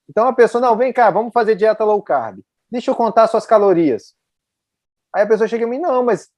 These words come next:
eu, eu fazia low carb com a nutricionista e ela falou que só podia comer um ovo por dia."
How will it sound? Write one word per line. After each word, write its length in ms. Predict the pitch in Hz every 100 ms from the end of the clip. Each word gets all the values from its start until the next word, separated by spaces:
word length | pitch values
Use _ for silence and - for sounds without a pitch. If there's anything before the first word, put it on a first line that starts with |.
| _ -
eu, 200 | 165 180 -
eu 120 | 190
fazia 360 | 226 202 185 370
low 160 | 339
carb 300 | 185 190 165
com 100 | 156
a 80 | 160
nutricionista 600 | 156 143 156 185 190 240
e 40 | 370
ela 120 | 339
falou 160 | 220
que 80 | 202
só 80 | 208
podia 260 | 185 185 233
comer 200 | 339 370
um 100 | 285
ovo 220 | 214 170
por 220 | 185 143
dia." 340 | 117 139 170